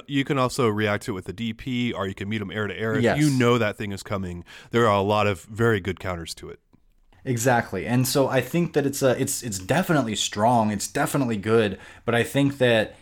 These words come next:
Speaker 2: even though it moves him forward and it puts him in a great position, it doesn't,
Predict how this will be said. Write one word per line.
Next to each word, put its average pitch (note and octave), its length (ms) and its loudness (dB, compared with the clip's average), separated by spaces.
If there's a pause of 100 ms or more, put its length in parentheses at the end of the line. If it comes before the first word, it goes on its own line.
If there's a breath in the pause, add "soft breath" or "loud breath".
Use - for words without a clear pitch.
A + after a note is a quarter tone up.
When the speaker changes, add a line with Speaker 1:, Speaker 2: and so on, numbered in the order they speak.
Speaker 2:
even C#3 300 2
though C3+ 140 6
it B2+ 120 4
moves A#2+ 340 2
him A#2+ 120 2
forward A#2 600 2 (140)
and G#2+ 120 -4
it G#2+ 100 -6
puts A#2 200 -2
him A#2+ 80 2
in A#2 80 4
a G#2+ 60 2
great A2 260 0
position, A#2 560 -2 (140 loud breath)
it G#2+ 220 -4
doesn't, A#2 420 4